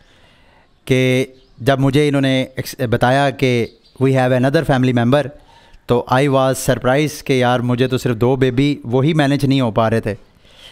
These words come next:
And I'm sure जब आप ये video watch कर रही होंगी you would understand my feeling कि मैं क्यों उस वक्त expect कर रहा था। But it does not mean कि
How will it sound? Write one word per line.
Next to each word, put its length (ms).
And 120
I'm 260
sure 280
जब 160
आप 180
ये 100
video 280
watch 260
कर 180
रही 100
होंगी 340
you 100
would 180
understand 560
my 160
feeling 500
कि 80
मैं 220
क्यों 240
उस 140
वक्त 160
expect 360
कर 140
रहा 120
था। 220
But 100
it 100
does 180
not 180
mean 260
कि 320